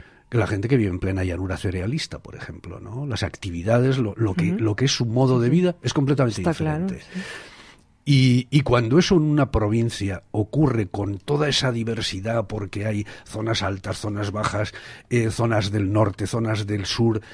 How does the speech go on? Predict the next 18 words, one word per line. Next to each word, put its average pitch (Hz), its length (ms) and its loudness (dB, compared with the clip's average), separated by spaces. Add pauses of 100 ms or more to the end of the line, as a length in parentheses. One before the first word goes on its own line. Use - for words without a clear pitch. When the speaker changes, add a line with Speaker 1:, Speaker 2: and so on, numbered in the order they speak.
(320)
Speaker 1:
en 107 160 -4
fin, 127 320 2 (220)
el 101 400 -8
clima, 123 460 4
todo, 160 280 4
todo 170 240 0
lo 160 100 4
condiciona 104 640 -4
y 87 80 -12
todo 147 220 4
lo, 131 180 4 (140)
todo 139 180 2
lo 131 120 4
hace 139 180 -2
diverso 107 580 -4
y 98 60 -6
diferente, 95 640 -4
¿no? 123 180 -2